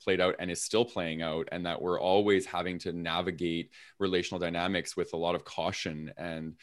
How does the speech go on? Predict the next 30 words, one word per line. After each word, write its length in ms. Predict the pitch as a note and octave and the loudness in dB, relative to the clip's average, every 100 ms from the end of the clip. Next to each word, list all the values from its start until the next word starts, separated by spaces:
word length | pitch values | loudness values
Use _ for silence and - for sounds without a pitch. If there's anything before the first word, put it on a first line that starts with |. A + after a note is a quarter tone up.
| - - - | -20 -20 -10
um, 580 | E2+ E2 D#2+ D#2+ D#2 - _ _ _ _ _ | -6 -6 -6 -8 -12 -18 _ _ _ _ _
so 300 | - G2 E2+ | 2 2 4
I 100 | F#2+ | 0
think 280 | - G#2+ F#2+ | 0 -2 0
we're 120 | F#2+ | -2
kind 280 | - G#2+ G#2+ | 0 2 2
of, 280 | F#2 D#2 - - - _ _ _ _ | 2 -2 -16 -20 -20 _ _ _ _
this 160 | G2+ A#2+ | -2 0
isn't 300 | G#2+ G2+ D2+ | 2 0 -2
new, 520 | F#2 F#2 B2 B3 A#3+ - - | 0 2 4 2 -2 -16 -2
at 180 | A2+ B2 | -2 0
least. 280 | C3+ - | -2 0
So, 100 | A2+ | 0
like, 400 | E2 F2 F#2+ D#2+ | 0 2 2 2
the, 120 | F#2+ F2 | -4 -4
the 140 | G2+ G#2+ | -2 -2
flavor 400 | - A#2+ C3+ B2+ | 6 6 8 6
of, 200 | G2+ - | 6 -2
of 260 | F#2+ F2+ - | -2 -2 -6
covid 560 | - A#2 C3 F#2 E2+ E2+ - - _ | 0 4 4 4 2 0 -8 -20 _
i-, 60 | - | -6
is 360 | F#2+ - G2 - | -2 -2 -2 -2
similar 340 | - A#2+ G#2+ | 2 4 4
to 200 | G2+ - | 2 -4
me 200 | G2 G2+ | 0 0
navigating 920 | G2 F#2+ F#2+ F#2 F2+ F2+ F2 F2 E2+ - | 2 2 2 0 0 0 -2 -6 -8 -6
S 200 | F#2 - | -6 -6
T 160 | - E2+ | -2 2
Is 460 | G#2+ C2 - - _ _ | 2 2 -8 -10 _ _
and, 320 | F#2 F2+ E2+ | -6 -4 -6